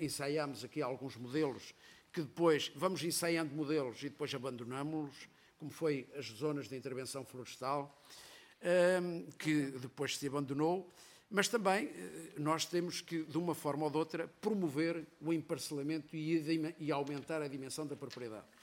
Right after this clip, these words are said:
Quer seja pelos apoios a organizações de produtores florestais, quer sejam por outra forma. Como, eh, este, eu sei, Sr. Presidente, está a olhar para o relógio, eu também,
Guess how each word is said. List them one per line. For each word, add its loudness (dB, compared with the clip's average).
Quer 2
seja 4
pelos 0
apoios 2
a 2
organizações -4
de -14
produtores -8
florestais, -2
quer 0
sejam 0
por -2
outra 0
forma. -10
Como, -2
eh, -4
este, -4
eu -4
sei, -2
Sr. -6
Presidente, -6
está -10
a -4
olhar -6
para -10
o -10
relógio, -6
eu -2
também, -4